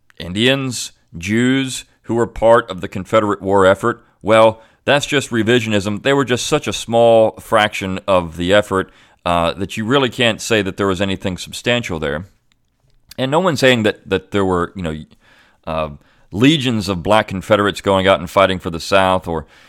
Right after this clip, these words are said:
uh, that there were, uh, you know, large regiments raised of black Confederates. This isn't true.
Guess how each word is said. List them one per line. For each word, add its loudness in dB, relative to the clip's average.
uh, -4
that -8
there -4
were, -4
uh, -4
you -10
know, -4
large 4
regiments -2
raised 0
of -10
black 2
Confederates. -2
This -8
isn't -10
true. -10